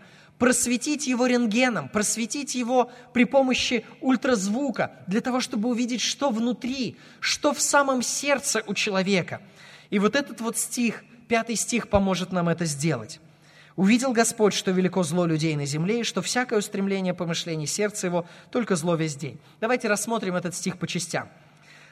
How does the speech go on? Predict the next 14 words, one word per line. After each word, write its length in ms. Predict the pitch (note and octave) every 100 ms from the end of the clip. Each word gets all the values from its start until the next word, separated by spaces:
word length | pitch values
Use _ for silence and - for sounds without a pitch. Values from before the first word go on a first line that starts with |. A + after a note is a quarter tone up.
| -
Во-первых, 400 | G3+ D#4 D4+ B3
мы 100 | A3+
читаем 360 | - A#3+ A#3
здесь: 280 | F#3 G#3 - -
«Увидел 500 | A3 G3 A#3 G#3+ A#3
Господь». 600 | G3 G#3 - A#3+ F3 - - _ _ _ _ _ _ _ _ _ _ _ - _ - - _ _
Таким 240 | - G#3 D4
образом, 400 | D4 C4+ A#3+ A3
то, 220 | - D#4
что 220 | - A#3+
сказано 540 | - C#4+ C#4+ A#3 A3
в 40 | G#3+
этом 220 | A3+ G#3+
стихе, 560 | - G#3+ G3+ C4 C#4+